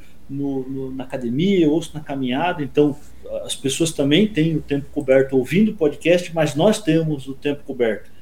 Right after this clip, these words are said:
que é o mesmo tempo que a gente produz e se diverte, a gente aprende pra caramba.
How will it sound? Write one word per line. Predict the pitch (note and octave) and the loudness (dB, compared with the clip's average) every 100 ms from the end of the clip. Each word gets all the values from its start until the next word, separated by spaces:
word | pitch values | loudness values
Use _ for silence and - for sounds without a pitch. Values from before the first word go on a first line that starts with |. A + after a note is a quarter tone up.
| - | -6
que | C3+ | 0
é | |
o | |
mesmo | C3+ D#3+ F3+ | 4 6 4
tempo | F3+ D#3+ D#3+ | 2 -2 0
que | D#3 | -4
a | |
gente | D3+ | -4
produz | - C#3+ C3+ C#3+ G3 F#3 | 0 2 2 2 2 2
e | D3 | -2
se | - F3+ | -4 -4
diverte, | F3+ B2+ C#3 F3+ F3 - - - | -2 2 4 4 2 -8 -8 -2
a | |
gente | C3+ D3 E3 | -2 -2 -6
aprende | D#3 C3 C3 B2+ | -4 -2 -2 -4
pra | - | -10
caramba. | B2+ D3 A2+ A2 | -14 -12 -12 -14